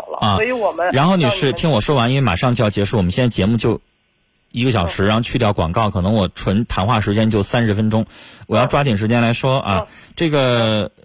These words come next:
Speaker 2: 它是一个很漫长的过程，而且你，毕竟我们节目当中时间很短，我接一个电话十分钟啊，我，
Speaker 1: 嗯。
Speaker 2: 我可能没有办法全都聊完。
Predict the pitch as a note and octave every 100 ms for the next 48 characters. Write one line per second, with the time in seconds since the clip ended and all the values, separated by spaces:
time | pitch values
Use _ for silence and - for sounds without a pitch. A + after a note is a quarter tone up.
0 | - - G#3 F3+ F#3+ - D#3 D#3+ C3+ D3
1 | D#3+ B2+ A2 A#2+ D3 E3 - A2+ F3+ F3
2 | D3 F#2 F#2+ - G#2+ E3+ D#3+ E3 - C#3+
3 | D3+ D3+ C#3+ - G2 G2+ E3 D3 D#3+ D3+
4 | C#3 A#2+ B2+ C#3 C#3+ C#3 - - C#3+ C3+
5 | - - - B2+ B2 D3 D#3 B2 C#3+ E3+
6 | C#3 C3+ A2+ F#2+ - G2+ B2+ B2 G#2+ G2
7 | G#2 F2 G#2